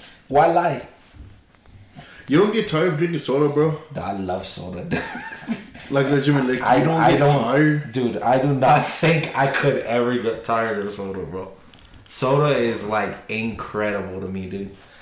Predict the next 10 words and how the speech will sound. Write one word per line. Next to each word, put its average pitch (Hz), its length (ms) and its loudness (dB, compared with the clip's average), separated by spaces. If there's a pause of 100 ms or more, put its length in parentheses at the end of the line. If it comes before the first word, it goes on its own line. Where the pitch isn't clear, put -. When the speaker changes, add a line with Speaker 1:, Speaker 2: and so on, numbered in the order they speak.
(300)
Speaker 1:
If, - 480 -2 (1040)
like 110 240 -2
I 117 80 -2
said, 107 260 -4
if - 80 -6
I 127 120 4
was 143 180 0
in 120 160 -2
death 131 280 0
row 127 440 -2